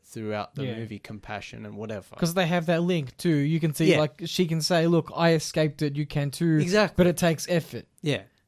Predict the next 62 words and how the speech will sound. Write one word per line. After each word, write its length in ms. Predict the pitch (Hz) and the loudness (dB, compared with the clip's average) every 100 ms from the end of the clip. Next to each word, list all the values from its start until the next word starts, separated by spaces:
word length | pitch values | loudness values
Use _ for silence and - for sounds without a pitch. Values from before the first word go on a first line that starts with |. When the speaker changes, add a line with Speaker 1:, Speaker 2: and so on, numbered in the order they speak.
| _ | _
Speaker 2:
You 140 | 156 | -4
know, 80 | 147 | -2
and 80 | 131 | 0
then 80 | 147 | 2
Speaker 1:
Exactly. 180 | 160 160 | 2 0
Speaker 2:
that, 160 | 151 | 0
the 80 | 156 | 0
whole 180 | 165 160 | 0 2
movie 360 | 160 156 143 | 0 -2 -2
is 140 | 139 131 | -4 -2
that 180 | 131 131 | -4 -4
development 640 | 135 151 143 135 131 143 | -2 0 0 -2 -6 -10
between 360 | 131 139 135 | -6 -4 -2
Speaker 1:
Yeah. 80 | 143 | -2
Speaker 2:
them, 120 | 131 135 | -2 -2
her 160 | 143 | -4
trying 240 | 135 143 131 | -2 -4 -4
to 80 | |
coach 440 | 131 - 143 135 - | -4 -2 -2 -4 -8
Yelena 600 | 135 131 143 139 131 135 | -4 -2 -2 -2 -4 -4
and 80 | 139 | -4
Yelena 360 | 135 143 135 | -2 -2 -4
trying 160 | 135 131 | -4 -6
to 40 | |
come 160 | 127 139 | -6 -4
out 160 | 135 135 | -4 -4
of 80 | 131 | -6
her 200 | 120 117 | -8 -10
she-, 200 | - 143 | -4 -2
Speaker 1:
Yeah. 100 | 131 | -2
Speaker 2:
out 60 | |
of 60 | 127 | -6
her 120 | 120 | -8
shell. 520 | 113 - 151 131 117 - _ _ _ _ _ _ - | -8 -2 0 0 -4 -12 _ _ _ _ _ _ -6
Speaker 1:
Also, 300 | 180 196 185 | -4 -2 0
another 300 | 202 254 247 | 0 -2 -2
problem 320 | 220 208 175 | -2 0 -2
is, 180 | 151 156 | -4 -4
like, 200 | 151 - | -6 -4
in 220 | 196 220 | -4 -2
the 140 | 220 | -2
other 200 | 151 185 | -2 -2
M 180 | 175 151 | -2 -4
C 180 | - 139 | -6 -6
U 260 | 139 147 | -2 -2
movies, 540 | 156 143 120 113 107 - | -2 -4 -4 -8 -10 -8
like, 360 | 123 120 - _ _ - | -8 -8 -12 _ _ -6
Black 220 | 165 190 | -4 -2
Widow 200 | 202 139 | -2 -2
says, 380 | - 147 117 110 | -4 -4 -4 -4
like, 180 | 117 - | -8 -6
"The 100 | 135 | -6
Avengers 440 | 127 160 151 131 | -4 -4 -4 -4
is 160 | 131 120 | -6 -6
my 180 | 117 110 | -10 -10
family. 460 | - 101 90 87 | -12 -12 -12 -10
I 120 | 104 117 | -8 -6
have 160 | 131 | -6
no 200 | 139 131 | -4 -4
one 220 | 123 113 | -6 -8
else." 480 | 95 85 - - - | -12 -14 -18 -18 -14
Speaker 2:
Yeah. 300 | 147 135 110 | -4 -2 -4